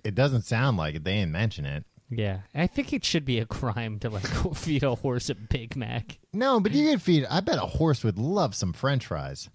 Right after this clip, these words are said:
Speaker 2: Yeah, that's true.
Speaker 1: They like salt.
Speaker 2: That's true. They'd be licking those fries till all the live long day.
Speaker 1: Well, and they're, like, mushy, 'cause, like, horses, you know what's weird about horses is,
Speaker 2: Their
Speaker 1: like, uh,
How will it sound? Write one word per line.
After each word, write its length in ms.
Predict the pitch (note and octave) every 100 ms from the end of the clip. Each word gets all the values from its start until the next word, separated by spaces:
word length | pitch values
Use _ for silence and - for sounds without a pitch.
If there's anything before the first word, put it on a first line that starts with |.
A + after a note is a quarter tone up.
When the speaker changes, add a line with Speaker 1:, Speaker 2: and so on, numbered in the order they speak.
| _ _ -
Speaker 2:
Yeah, 240 | A2+ G#2
that's 160 | A2+ -
true. 220 | - G#2
Speaker 1:
They 160 | A#2+ D#3
like 220 | F3 C3
salt. 440 | - G#2 A2 C3+ - _ _ _ _ _ _
Speaker 2:
That's 180 | B2+ A#2+
true. 320 | - B2+ A2 G2+
They'd 120 | B2
be 120 | A#2 A2
licking 400 | A2 B2 A#2+ A#2
those 180 | A#2
fries 380 | - A#2+ A#2+ A#2
till 560 | - G#2+ G#2 G#2+ G#2+ A2
all 180 | B2 C#3+
the 100 | C#3
live 200 | C3 C#3
long 300 | C3 B2+ B2
day. 360 | A#2 G#2+ G2+ - -
Speaker 1:
Well, 240 | A#3+ A#3+ G3
and 200 | A3 A3
they're, 160 | F#3
like, 220 | C#3+ C3 G#2+
mushy, 540 | A2+ C3+ C3 C#3+ C3+
'cause, 240 | - A#2
like, 180 | C3 B2
horses, 500 | - A3 B3 - D#3+ -
you 140 | F#3
know 120 | B3+ C4+
what's 180 | -
weird 260 | E3+ F3+ F3
about 240 | D#3+ D3
horses 600 | B2+ D#3 D#3 - D3+ C#3 -
is, 140 | C3+ A2
Speaker 2:
Their 140 | -
Speaker 1:
like, 140 | A#2
uh, 20 | A2